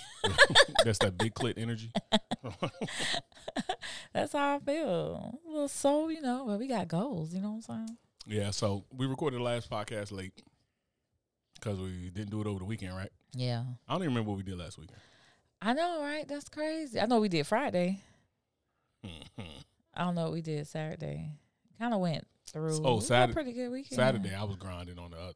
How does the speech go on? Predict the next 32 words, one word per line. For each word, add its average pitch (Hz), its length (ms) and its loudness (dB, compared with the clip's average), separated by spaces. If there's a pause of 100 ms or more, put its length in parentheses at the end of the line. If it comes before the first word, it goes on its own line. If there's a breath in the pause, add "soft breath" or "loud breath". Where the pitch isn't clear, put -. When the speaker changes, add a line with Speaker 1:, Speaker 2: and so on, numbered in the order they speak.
(120)
Speaker 1:
Oh, 185 60 2
Speaker 2:
I 190 40 6
Speaker 1:
yeah, 170 60 6
Speaker 2:
was 170 100 2
Speaker 1:
another 156 220 0
Speaker 2:
grinding 147 140 0
on 143 140 4
another 135 120 0
Speaker 1:
job, - 100 -2
yeah. 143 160 0
Speaker 2:
job. 143 100 -4 (240)
Speaker 1:
I 147 80 -4
was 147 100 -4
sitting 156 180 -2
home 147 180 0
waiting 147 220 2
like 143 180 -4
a 143 220 -4 (1300 soft breath)
anxious 151 760 -2
Speaker 2:
Like 95 120 -4
an 85 60 -2
anxious 90 380 -6
pet - 220 -4
fox, - 420 -8 (340)
just 87 120 -2
Speaker 1:
Mm-hmm. 80 100 -2
Speaker 2:
wagging 92 340 0
your 92 140 -4
tail 98 280 -2
on 92 80 -4
the 95 80 -6
porch. 104 400 -6